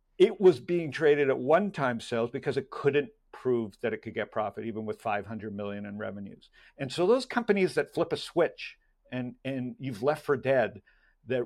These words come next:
really show that they can make money, they could be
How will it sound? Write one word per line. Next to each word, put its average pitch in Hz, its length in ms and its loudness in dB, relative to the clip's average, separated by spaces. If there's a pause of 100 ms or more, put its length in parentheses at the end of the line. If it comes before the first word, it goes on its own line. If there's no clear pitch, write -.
really 151 420 0
show 131 540 2
that 120 220 -6
they 156 80 0
can 120 180 -8
make 117 220 -6
money, 117 380 -6 (840)
they 185 200 -4
could - 260 -6
be 147 220 -8